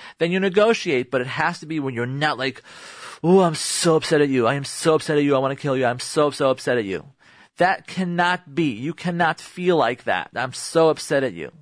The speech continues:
You can't feel that. You have to feel more calm and you say, "You're probably very busy. You probably didn't realize it.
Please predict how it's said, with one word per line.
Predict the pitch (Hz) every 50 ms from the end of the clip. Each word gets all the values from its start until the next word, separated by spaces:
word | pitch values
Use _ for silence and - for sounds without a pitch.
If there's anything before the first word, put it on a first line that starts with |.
| _ -
You | 117 127
can't | - - 175 170 160 160
feel | - - 165 139
that. | 120 92 69 - - _ _ - - - - - - _
You | - 143
have | 156 -
to | 180
feel | - - 185 185 185
more | 175 170 165 165
calm | 165 - - 175 160 156 151 151
and | 156 156
you | 151
say, | - - - 160 143 120 80 -
"You're | 82 110 135
probably | - - 139 123 113 110 123 123
very | 110 127 120 127
busy. | 131 123 156 175 156 139 156 156
You | 156 151
probably | - 147 135 117 123 131
didn't | 123 131 135 139
realize | 151 170 175 170 160 147
it. | 156 147 - -